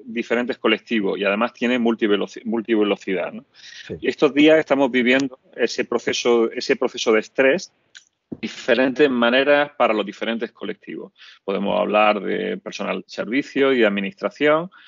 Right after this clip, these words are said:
Speaker 1: que tienen actividades diferentes dentro de la universidad. Unas son de carácter más presencial, otras son, pueden ser, son de carácter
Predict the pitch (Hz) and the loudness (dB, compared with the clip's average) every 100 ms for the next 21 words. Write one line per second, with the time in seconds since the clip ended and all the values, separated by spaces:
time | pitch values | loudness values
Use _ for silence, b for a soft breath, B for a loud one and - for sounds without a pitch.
0 | B B B _ - 107 101 95 98 98 | B B B _ 0 4 4 2 -2 -2
1 | 101 - - 110 104 104 - 104 104 104 | -6 -12 -2 0 0 -4 -4 -2 2 0
2 | 101 104 - 104 101 101 104 104 98 98 | -2 -6 -4 -2 -2 -4 -2 0 0 0
3 | 92 92 - 101 131 185 160 107 101 - | -2 -6 -4 0 0 0 -6 -4 -4 -4
4 | 98 98 95 92 98 92 - 101 101 101 | -4 0 0 0 0 -2 -2 -2 -4 -6
5 | 101 95 131 151 127 101 - 110 - 107 | -8 -2 2 2 0 -6 -10 -10 0 0
6 | 101 - 104 101 - - 107 92 104 - | 0 -6 -6 -6 -4 -2 0 2 0 0
7 | 101 | -6